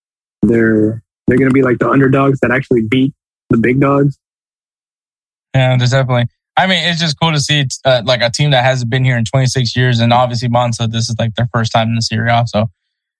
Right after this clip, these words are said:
Speaker 2: really cool. The fan, I'm sure the fans will be ecstatic when, when their first Serie A match happens. Um,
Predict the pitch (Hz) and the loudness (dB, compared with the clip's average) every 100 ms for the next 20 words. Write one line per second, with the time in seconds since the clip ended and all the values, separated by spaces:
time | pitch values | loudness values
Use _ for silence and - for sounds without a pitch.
0 | _ - 165 156 143 165 160 143 143 120 | _ -2 0 0 0 0 2 0 0 0
1 | 135 131 151 135 135 135 127 123 123 104 | -2 0 -2 0 0 0 0 0 -2 -2
2 | 123 123 123 - 120 117 117 120 120 110 | 0 0 0 -4 -4 -4 -2 -2 -2 -2
3 | 120 113 - 123 107 - - 139 120 117 | -2 -4 -2 -2 -2 -4 -6 -4 0 0
4 | 117 117 113 120 113 120 117 - _ _ | 2 0 0 0 -2 -2 -4 -6 _ _
5 | _ _ - 113 110 113 | _ _ -2 0 0 -2